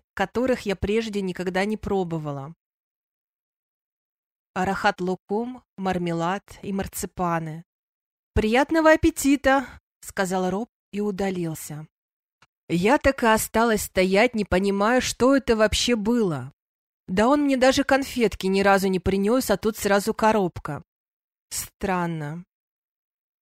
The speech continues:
Я осторожно попробовала угощение и просто не могла остановиться. Как же это вкусно!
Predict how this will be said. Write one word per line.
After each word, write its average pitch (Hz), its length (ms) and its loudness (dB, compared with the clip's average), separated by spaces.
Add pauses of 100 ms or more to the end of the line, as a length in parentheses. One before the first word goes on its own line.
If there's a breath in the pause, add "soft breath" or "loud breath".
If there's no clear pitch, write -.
(160)
Я 240 280 4
осторожно 247 600 2
попробовала 214 680 2
угощение 220 760 0
и 226 40 -2
просто 220 420 -2
не 240 100 -2
могла 196 380 2
остановиться. 196 920 -4 (680)
Как 254 280 2
же 254 140 2
это 269 240 2
вкусно! 185 880 -6